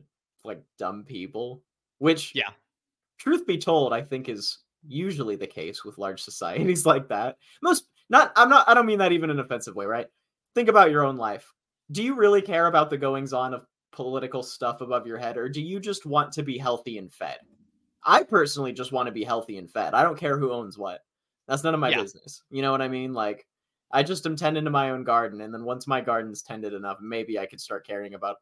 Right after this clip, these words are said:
Speaker 1: rights beyond that. <laughs> You know what I mean?
Speaker 2: Yeah, no, I mean, I think that's a good point. Uh, the, uh, city is called Tranquility, uh, that golden
Speaker 1: Wow.
Speaker 2: city on the moon. So they're very much, uh,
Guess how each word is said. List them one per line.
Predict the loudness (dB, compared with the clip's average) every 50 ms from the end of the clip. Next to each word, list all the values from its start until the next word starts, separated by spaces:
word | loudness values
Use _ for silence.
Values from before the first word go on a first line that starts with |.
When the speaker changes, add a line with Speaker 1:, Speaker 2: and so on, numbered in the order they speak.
| _ _
Speaker 1:
rights | -10 -8 -8 -8 -10 -14
beyond | _ -14 -12 -12 -12 -12 -12
that. | -14 -16 -14 -8
<laughs> | -4
You | -2 0 2
know | 2 4
what | 4 4 4
I | 4 2
mean? | 0 -4 -6 -6 -8 -8 -8 -10 -12 _ _
Speaker 2:
Yeah, | -8 -2 -2 -2 -2 -2
no, | -2 0
I | 0 0
mean, | 0 -2 -4
I | -4
think | -4 -6 -6
that's | -6 -6 -6
a | -8
good | -10 -10 -10 -8
point. | -8 -8 -8 -8 -10 -12 _ 2
Uh, | 4 4 4 2 -2 -10 -10
the, | -10 -8 -4 -2 0
uh, | 0 2 2 0 0 -2
city | -6 -2 -2 -2 -2 0 -6
is | -6 -8 -8
called | -8 -6 -4 -4 -4 -6 -10
Tranquility, | -14 -8 -8 -8 -8 -8 -12 -14 -8 -6 -6 -4 -4 -4 -6 -6 -8 -10 -14 -20 _ _ _ _ -20 _ _ _ _ -8
uh, | -4 -2 -2 -2
that | -2 -4 -8 -6
golden | -4 -2 -2 0
Speaker 1:
Wow. | 0 -2
Speaker 2:
city | -4 -6 -10 -12 -12
on | -12 -12
the | -12
moon. | -12 -12 -12 -12 -12 -14 -14 -14
So | -8 -4 -2 -2 0 0 -2 -4 -6 -8 _ -14
they're | -4 0 0 0 0 0 -4
very | -4 -2 -2 -2 -2 -2 -4
much, | -2 -2 -4 -4 -4 -18 _ _ _ _ _ _ _ -2
uh, | 0 0 2 2 2 0